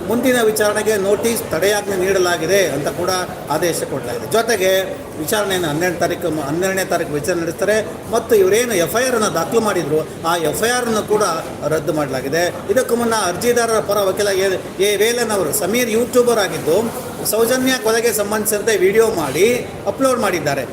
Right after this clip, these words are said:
ಇದನ್ನ ಲಕ್ಷಾಂತರ, ಲಕ್ಷಾಂತರ ಮಂದಿ ಅಲ್ಲ, ಕೋಟ್ಯಾಂತರ ಮಂದಿ ಇದನ್ನ ವೀಕ್ಷಣೆ ಮಾಡಿದ್ದಾರೆ. ಇದನ್ನ ಆಧರಿಸಿ ಪೊಲೀಸರು ಸ್ವಯಂ ಪ್ರೇರಿತವಾಗಿ ಬಿ ಎನ್ ಎಸ್ ಸೆಕ್ಷನ್ ಇನ್ನೂರ ತೊಂಬತ್ತೊಂಬತ್ತರ ಧಾರ್ಮಿಕ ಭಾವನೆಗೆ ಧಕ್ಕೆ, ನಿಜವಾಗ್ಲೂ ಇದು ಅತ್ಯಂತ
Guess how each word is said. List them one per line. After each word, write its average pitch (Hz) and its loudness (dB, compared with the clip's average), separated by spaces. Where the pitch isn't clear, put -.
ಇದನ್ನ 247 2
ಲಕ್ಷಾಂತರ, 214 0
ಲಕ್ಷಾಂತರ 233 -2
ಮಂದಿ 214 0
ಅಲ್ಲ, 196 2
ಕೋಟ್ಯಾಂತರ 226 0
ಮಂದಿ 208 2
ಇದನ್ನ 190 0
ವೀಕ್ಷಣೆ 196 -2
ಮಾಡಿದ್ದಾರೆ. 175 -2
ಇದನ್ನ 233 2
ಆಧರಿಸಿ 233 0
ಪೊಲೀಸರು 220 0
ಸ್ವಯಂ 208 0
ಪ್ರೇರಿತವಾಗಿ 214 2
ಬಿ 202 0
ಎನ್ 247 2
ಎಸ್ - 0
ಸೆಕ್ಷನ್ 196 -2
ಇನ್ನೂರ 233 2
ತೊಂಬತ್ತೊಂಬತ್ತರ 214 -2
ಧಾರ್ಮಿಕ 240 0
ಭಾವನೆಗೆ 220 2
ಧಕ್ಕೆ, 208 -2
ನಿಜವಾಗ್ಲೂ 247 2
ಇದು 233 4
ಅತ್ಯಂತ 262 2